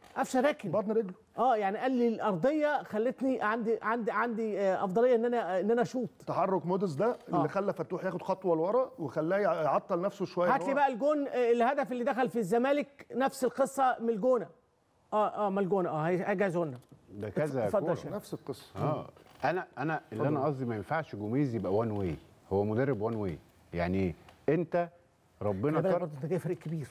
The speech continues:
Speaker 1: عندك نجوم كتيرة. الروتيشن ده في لعيبة عويس و-، واتفق معايا وهشام إن في لعيبة ع-، عويس مش، أنا عباس مش هيلعب. يط-،
Speaker 2: ما
Speaker 1: يطفي.
Speaker 2: طبعا خلي بالك وكلنا
Speaker 1: ما
Speaker 2: لعبنا كورة وكلنا
Speaker 1: آه، بالظبط.
Speaker 2: فاهمين.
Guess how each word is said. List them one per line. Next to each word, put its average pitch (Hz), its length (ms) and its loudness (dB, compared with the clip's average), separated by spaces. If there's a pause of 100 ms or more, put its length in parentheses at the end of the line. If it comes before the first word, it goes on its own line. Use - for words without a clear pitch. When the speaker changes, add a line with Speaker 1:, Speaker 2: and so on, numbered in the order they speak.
(540)
Speaker 1:
عندك 160 260 -2
نجوم 156 220 0
كتيرة. 127 360 -4 (260)
الروتيشن 151 580 -2
ده 185 180 0 (840)
في 185 140 2
لعيبة 170 280 2 (320)
عويس 143 400 0
و-، 147 40 -2
واتفق 135 480 -2
معايا 160 180 0
وهشام 180 340 -2 (400)
إن 160 160 2
في 165 120 0
لعيبة 165 220 0
ع-، 175 240 -2
عويس 165 460 -2
مش، - 180 -10 (100)
أنا 185 120 0
عباس 160 360 -2
مش - 140 -8
هيلعب. 151 200 -2 (920)
يط-، 170 40 -4
Speaker 2:
ما 151 180 -4
Speaker 1:
يطفي. 139 500 -2
Speaker 2:
طبعا 135 340 -2
خلي 123 240 -6
بالك 135 260 -2
وكلنا 139 300 0
Speaker 1:
ما 156 80 0
Speaker 2:
لعبنا 143 280 -2
كورة 143 180 0
وكلنا 147 200 -2
Speaker 1:
آه، - 20 2
بالظبط. 170 200 0
Speaker 2:
فاهمين. 131 180 -2